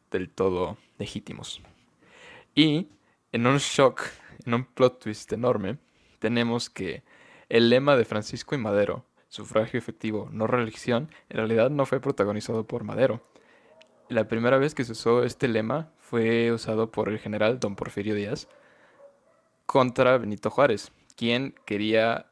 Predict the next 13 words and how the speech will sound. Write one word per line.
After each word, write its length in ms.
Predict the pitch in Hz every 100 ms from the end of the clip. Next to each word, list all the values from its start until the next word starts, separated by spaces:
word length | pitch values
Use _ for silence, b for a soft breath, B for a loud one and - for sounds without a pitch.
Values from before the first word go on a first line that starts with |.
| -
elegirse 480 | 104 101 117 - 131
como 240 | 110 95
presidente 580 | 110 135 127 107 - 151
para 300 | - 98 92
cumplir 420 | 98 101 107 -
lo 160 | 120 101
que 100 | 92
efectivamente 640 | 98 - 110 110 107 107
habría 200 | 113 110
sido 340 | 90 98 95 -
otro 380 | 107 117 117 -
periodo 320 | 107 101 101
presidencial, 640 | 120 - 101 101 104 113